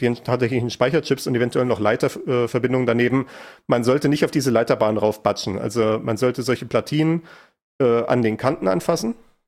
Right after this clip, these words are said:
und dann halt, äh, so einsetzen, dass man, oder zum Beispiel nur an den Ecken, man wird dann eventuell sehen, wie weit die Leiterbahnen reichen. Und dann hat man eventuell noch ein bisschen Platz an den Ecken, wo man's anfassen kann, ohne dass man auf die Leiterbahn raufpatscht. Das sollte man vermeiden.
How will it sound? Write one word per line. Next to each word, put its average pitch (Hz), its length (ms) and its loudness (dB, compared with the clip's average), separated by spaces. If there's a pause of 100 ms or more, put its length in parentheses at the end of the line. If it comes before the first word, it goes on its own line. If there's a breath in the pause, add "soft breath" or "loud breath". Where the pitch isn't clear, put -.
(180)
und 123 160 0
dann 120 160 2
halt, 120 320 -2
äh, 139 160 -6
so 123 160 -2
einsetzen, 120 380 0
dass 117 120 -2
man, 120 160 0
oder 117 340 -2
zum - 120 -12
Beispiel 117 220 -2
nur 113 100 2
an 107 60 0
den 107 140 -2
Ecken, 143 280 0
man 110 140 0
wird 117 100 0
dann 113 120 2
eventuell 113 280 0
sehen, 117 220 -2
wie 107 100 -2
weit 107 160 0
die 117 80 -2
Leiterbahnen 113 600 0
reichen. 113 420 0 (520 loud breath)
Und 120 60 0
dann 113 120 4
hat 120 120 0
man 117 100 2
eventuell 117 300 0
noch 120 140 -2
ein 120 360 -6
bisschen 123 460 -4
Platz - 240 -2
an 117 80 2
den 113 100 2
Ecken, 127 220 -2
wo 117 80 -2
man's 117 160 0
anfassen 127 400 -2
kann, 123 180 0
ohne 123 220 0
dass 117 140 -4
man 120 100 -2
auf - 80 -6
die - 80 -6
Leiterbahn 107 440 0
raufpatscht. 104 560 -2
Das 123 120 -4
sollte 117 180 0
man 113 100 -2
vermeiden. 104 460 0